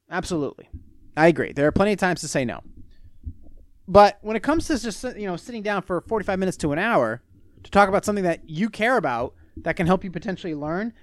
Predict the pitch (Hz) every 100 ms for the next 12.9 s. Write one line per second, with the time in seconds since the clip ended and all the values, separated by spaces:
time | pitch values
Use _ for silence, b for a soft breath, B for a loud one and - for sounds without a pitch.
0 | b 151 180 170 170 170 165 147 175 160
1 | 170 147 131 147 180 175 170 165 160 156
2 | 165 131 165 180 - 247 233 b b 147
3 | 165 185 143 131 180 190 254 269 269 _
4 | _ _ - - - - - _ _ -
5 | - _ _ _ _ - - - - 247
6 | 269 156 135 - - 220 214 247 294 -
7 | - _ _ _ _ _ _ _ - 202
8 | 240 233 240 277 120 - _ _ _ _
9 | _ _ _ - 190 233 220 262 269 156
10 | 165 185 165 208 202 262 226 226 247 -
11 | 180 - 208 - 208 214 202 147 214 -
12 | 147 - - 143 156 131 190 -